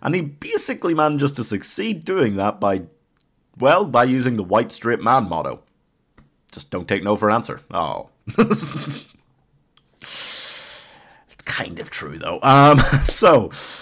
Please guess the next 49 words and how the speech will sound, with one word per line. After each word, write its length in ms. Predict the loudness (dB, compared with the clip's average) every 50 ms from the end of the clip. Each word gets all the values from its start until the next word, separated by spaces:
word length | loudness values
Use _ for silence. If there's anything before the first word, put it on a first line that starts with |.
| -16 -18 -10 2
it 160 | 4 6 8
is, 240 | 8 8 6 6 2
it's 200 | -2 -4 -4 0
a 20 | 2
very 180 | 2 2 2
fun 320 | 2 0 0 0 0 0 0
movie. 300 | -2 -2 -2 -2 -4 -2
Ben 220 | -2 -2 -2 -2
Affleck 360 | -4 -4 -2 -2 -2 -2 -2
plays 180 | -4 -6 -6 -8
the 60 | -10
C 340 | -10 -8 -6 -4 -4 -4 -4
E 40 | -6
O 80 | -6
of 120 | -8 -10 -12
the 60 | -4
company. 760 | 0 0 0 0 0 -4 -4 -2 -2 0 0 0 0 0 -4 -6 -14 _ -10
Jason 300 | -8 -8 -8 -10 -8 -4
Bateman's 400 | -2 -2 -2 -2 -4 -8 -4 -2
there 360 | 0 0 0 0 0 -2 -2
as 380 | -4 -4 -6 -10 -12 -12 -14 -16 _ _ _ _ -20 _ _ _ -20 -20 -20 _ _ -20 -20
Matt 160 | -20 -20 -20 -20 _ _
Damon's 300 | -10 -8 -8 -8 -10 -12
kind 380 | -14 -18 -16 -14 -14 -12 -12 -12
of, 160 | -14 -14 -18 _ _ _ _ _ _
I 60 | -18
don't 80 | -16 -14
know, 160 | -14 -14 -14
head 220 | -10 -8 -8 -8 -8
of 80 | -10
department 460 | -14 -10 -6 -6 -6 -6 -8 -10 -10
or, 200 | -10 -12 -12 -12 -16 _ _ _ _ _ _ _ _ _ _ _ _ _
I 60 | -16
don't 80 | -12 -12
know 80 | -10
what 100 | -10 -10
his 100 | -10 -12
job 280 | -12 -14 -12 -12 -10 -12
is. 60 | -10
He's 140 | -10 -10 -10
in 100 | -8 -8
marketing. 460 | -6 -6 -6 -6 -6 -10 -12 -14 -14 -16
I 120 | -18 -18 -18
don't, 220 | -18 -18 -18 -16
he, 220 | -14 -14 -14 -14 -14 _ -8
he's 160 | -6 -4 -4
there 280 | -4 -4 -6 -8 -10 -12 -12
as 140 | -10 -10
well. 220 | -8 -10 -10 -12